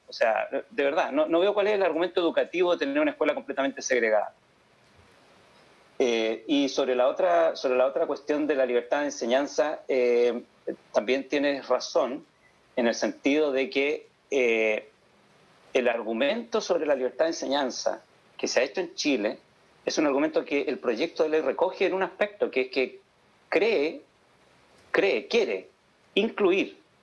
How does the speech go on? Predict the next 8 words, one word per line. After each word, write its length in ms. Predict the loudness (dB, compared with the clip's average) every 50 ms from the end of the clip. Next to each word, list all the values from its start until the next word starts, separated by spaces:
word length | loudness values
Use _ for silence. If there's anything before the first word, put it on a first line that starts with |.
| _ _ _ _ _ _ _ _ _ _
la 240 | 0 2 2 2 0
selección 920 | -2 -8 -4 -2 0 0 0 -2 -4 -6 -2 0 0 0 2 0 -2 -2
de 100 | -2 0
las 200 | 0 -2 -2 -4
familias 540 | -4 -4 -4 -4 -4 -4 -2 -2 -2 -2 -4
y 80 | -2 -2
los 120 | -2 -2
niños 640 | -2 -2 -2 0 0 2 0 0 -2 -4 -8 -14